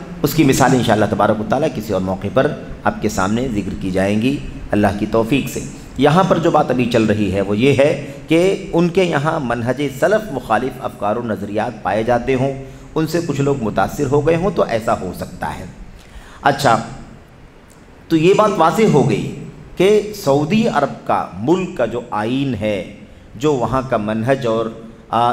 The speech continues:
तर्ज़ ज़िंदगी है इस्लाम का, उसमें सलफ़ियत की बालादस्ती है,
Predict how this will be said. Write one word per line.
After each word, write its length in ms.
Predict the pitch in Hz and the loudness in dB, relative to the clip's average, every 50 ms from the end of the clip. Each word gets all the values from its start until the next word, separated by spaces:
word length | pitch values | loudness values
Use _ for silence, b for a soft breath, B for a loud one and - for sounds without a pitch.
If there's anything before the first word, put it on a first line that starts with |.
| 117 - | -2 -4
तर्ज़ 300 | - 127 120 120 113 127 | -6 -6 -6 -4 -2 -2
ज़िंदगी 600 | 123 110 107 113 117 117 117 120 131 127 170 180 151 | -2 -2 -2 -4 -4 -2 -2 -2 -2 0 0 -2 -2
है 140 | 113 127 117 | -2 -4 -4
इस्लाम 520 | - 82 - - 107 110 120 127 139 160 165 | -4 -8 -10 -6 -2 0 0 2 0 -2 -2
का, 180 | - 170 165 190 - - - - - - - - - - - - | 0 0 0 0 -2 -6 -14 -18 -20 -20 -20 -20 -20 -10 -2 -2
उसमें 680 | 175 175 - 175 185 202 208 226 233 - - - - | -2 0 0 0 2 2 2 2 0 -4 -10 -14 -16
सलफ़ियत 880 | - - - 143 147 147 143 - - 190 196 196 202 196 196 - - - - - - - - | -10 0 0 2 2 2 -2 -2 -6 -6 0 2 2 2 0 -4 -12 -16 -18 -20 -20 -20 -8
की 100 | - 143 | -6 -6
बालादस्ती 680 | 117 98 107 107 107 110 110 101 95 92 - - - 139 131 | -2 -2 -2 0 0 -2 -2 -4 -6 -12 -12 -8 -6 -4 -2
है, 120 | 131 156 | -2 -4